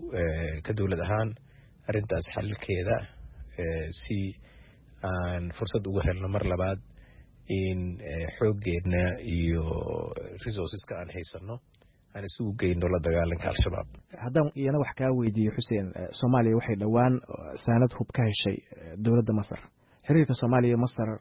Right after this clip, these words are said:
Speaker 2: oo soo xoogeysanayana waxaa walaac ka muujinaya Ethiopia. Inkastoo aysan magac dhabin, haddana waxay marar kala duwan ku celcelisay in jilayaal shisheeye ay halis ku yihiin nabadgelyada iyo la dagaalanka Al-Shabaab.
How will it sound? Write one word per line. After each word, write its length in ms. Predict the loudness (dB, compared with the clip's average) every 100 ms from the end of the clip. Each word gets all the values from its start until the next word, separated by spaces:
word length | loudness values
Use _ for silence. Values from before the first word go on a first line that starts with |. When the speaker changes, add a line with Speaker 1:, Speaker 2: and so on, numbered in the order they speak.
| -8
Speaker 2:
oo 120 | -8 -6
soo 220 | 2 2
xoogeysanayana 680 | 4 2 0 0 0 0 0
waxaa 240 | -2 -2
walaac 320 | 2 4 2 2
ka 100 | 2
muujinaya 580 | 2 2 2 2 0 -2
Ethiopia. 460 | 0 2 2 0 -4 _ _ -2
Inkastoo 340 | 0 2 4 4
aysan 280 | 4 2 2
magac 220 | 2 -2
dhabin, 220 | 0 0
haddana 280 | 0 2 2 0 _ _ -4
waxay 200 | 2 4
marar 260 | 4 2 0 -2
kala 180 | 0
duwan 360 | 2 2 4 4
ku 100 | 2 0
celcelisay 500 | 2 2 0 0 2
in 80 | 2 -2
jilayaal 420 | -4 0 2 2 2
shisheeye 480 | 0 0 2 2 0
ay 200 | 0 -4 -6
halis 340 | -6 0 0 0
ku 100 | 0
yihiin 320 | 2 2 0 -4 -18 -20 -20 _
nabadgelyada 540 | -2 -2 0 2 4 4
iyo 140 | 0
la 80 | 0
dagaalanka 480 | -2 0 0 0 -2
Al-Shabaab. 380 | -4 -2 -2